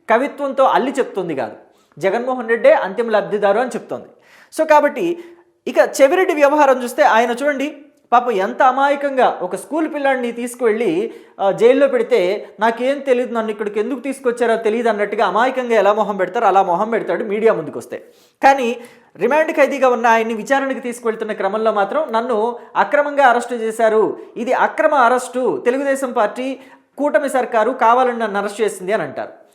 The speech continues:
నిజంగా ఆయన్ని కావాలని అరెస్ట్ చేయాలనుకుంటే అధికారంలోకి వచ్చిన మరుసటి రోజే అరెస్ట్ చేయొచ్చు కదా,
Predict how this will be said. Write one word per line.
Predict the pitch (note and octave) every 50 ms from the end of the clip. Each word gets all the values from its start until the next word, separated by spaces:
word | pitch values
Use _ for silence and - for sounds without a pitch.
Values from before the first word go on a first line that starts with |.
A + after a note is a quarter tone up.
| _ -
నిజంగా | D#3+ G3 G3 C4 C#4+ C#4+ C#4
ఆయన్ని | C4+ C4 B3+ B3
కావాలని | A#3+ B3 A3 A3+ A#3+ C4 B3 A#3+ G#3+
అరెస్ట్ | G3 G3 G#3 - - A3
చేయాలనుకుంటే | F#3+ F3 D#3 C#3+ C3+ C3+ B2+ C3 A#2+ A#2 D#3+ A3+ D4 - - - - - -
అధికారంలోకి | D#3 F#3 F#3+ A#3+ B3+ C4 C4 C4 B3+ B3 A#3+ A#3
వచ్చిన | A#3 A#3 A3+ A3
మరుసటి | F#3 F3+ G3 A3+ A#3 C#4 C4 -
రోజే | A#3+ A#3 A3 A#3
అరెస్ట్ | A3+ G3+ A3 G#3+ - -
చేయొచ్చు | G#3+ G#3 G3+ G3+ G3 G3
కదా, | G#3+ C4+